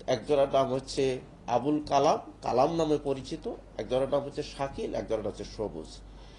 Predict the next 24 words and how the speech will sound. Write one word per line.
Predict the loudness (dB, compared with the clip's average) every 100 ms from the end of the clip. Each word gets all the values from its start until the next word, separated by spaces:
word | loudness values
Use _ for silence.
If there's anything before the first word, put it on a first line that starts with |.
| -20 -2
এরা | 2 6 4 4 4
রায়দা | 6 6 6 4
বাসের | 4 2 -2
ড্রাইভার, | 4 6 6 4 0 -2 -2 0
হেল্পার | 0 -2 -4 -4 -2
এবং | -2 -2 -4
নাইট | 2 2 2 2
গার্ডও | 2 2 -4 -8 -20 -20 -20 -18 -2
গিরিও | 2 4 4
ওখানে | 2 0 -2 -2
করেছেন। | -4 -4 -8 -14 -18 -20 -20 -20 -20 -8
তাদেরকে | 2 6 6 6 2
ব্যাপক | 6 6 6 0
জিজ্ঞাসাবাদে | 0 -6 0 0 2 4 4 4 -2 -10 -20 -20 -20 -20 -6
আমরা | -4 2 8 10 8 4 -4 -20 -20 -4
জানতে | 2 4 2 -2
পেরেছি | 0 -2 -2
তারা, | 0 4 4 2 -4 -18 -20 -20 -18 -2
আহ, | 2 2 2
তারা | 4 4 4
এই | 2 -2
হত্যার | -2 0 0
সাথে | 0 -4 -2
জড়িত, | -2 -2 -2